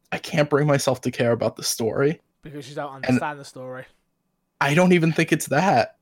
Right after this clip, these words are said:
Speaker 1: Like,
Speaker 2: Oh,
Speaker 1: I think
Speaker 2: okay.
Speaker 1: the, I think the story's just, like, I just don't think it's interesting.
Speaker 2: Interesting. Okay.
Speaker 1: Like, I don't think me caring about any of those characters necessarily makes me care about that story.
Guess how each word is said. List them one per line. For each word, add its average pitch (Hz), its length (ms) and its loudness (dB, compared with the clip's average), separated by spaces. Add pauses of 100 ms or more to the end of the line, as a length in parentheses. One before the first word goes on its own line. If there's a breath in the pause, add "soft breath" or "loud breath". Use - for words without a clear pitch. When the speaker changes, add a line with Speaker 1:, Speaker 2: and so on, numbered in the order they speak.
Speaker 1:
Like, 135 140 4
Speaker 2:
Oh, - 40 2
Speaker 1:
I 139 40 2
think 190 200 0
Speaker 2:
okay. 160 160 0
Speaker 1:
the, 127 140 -10 (540 loud breath)
I 139 140 2
think 175 300 -2
the 139 80 -4
story's 120 500 0
just, - 240 -8
like, - 180 -12 (480)
I 131 80 -2
just 123 220 -6
don't 120 180 -6
think 127 160 -10
it's - 160 -14
interesting. - 520 -12 (800)
Speaker 2:
Interesting. 139 640 -16 (480)
Okay. 170 180 -8
Speaker 1:
Like, 127 100 -2
I 135 120 0
don't 156 180 2
think - 400 -4
me 123 140 2
caring 127 320 -2
about 113 280 -4
any 117 200 -8
of 113 80 -8
those 117 260 -8
characters - 560 -10
necessarily - 520 -8
makes - 220 -16
me - 80 -14
care - 180 -16
about - 260 -14
that - 180 -14
story. - 560 -14